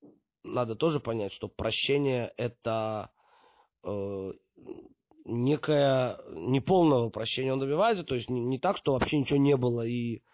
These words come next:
э, всё хорошо, всё нормально, всё забыто. Нет. Написано, что он добивается как рассрочки.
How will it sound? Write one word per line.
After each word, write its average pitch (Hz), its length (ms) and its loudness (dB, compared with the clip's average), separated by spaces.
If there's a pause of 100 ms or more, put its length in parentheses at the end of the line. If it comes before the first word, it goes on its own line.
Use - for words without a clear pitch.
(760)
э, 107 240 -4
всё 160 240 0
хорошо, 160 400 2
всё 151 180 0
нормально, 147 400 2
всё 143 160 -4
забыто. 139 400 -2
Нет. 143 320 2 (640)
Написано, 175 480 0
что 151 160 0
он 147 100 2
добивается 151 680 0
как 135 200 -8
рассрочки. 147 840 0